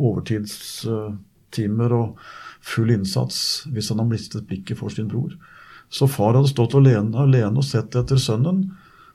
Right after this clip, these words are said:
og den hjemmeværende var i arbeid uten å tenke på sin bror.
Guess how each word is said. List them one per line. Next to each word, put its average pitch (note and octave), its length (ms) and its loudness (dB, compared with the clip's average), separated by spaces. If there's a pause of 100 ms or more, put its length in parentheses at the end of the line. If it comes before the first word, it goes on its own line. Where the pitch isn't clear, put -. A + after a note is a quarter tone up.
og A#2 80 -2
den B2+ 140 2
hjemmeværende A2 760 0
var A#2 220 2
i B2 100 2
arbeid A2 380 0
uten G#2+ 220 -2
å - 40 0
tenke G2 280 -2
på G2 120 -4
sin A2+ 200 -4
bror. G#2 260 -6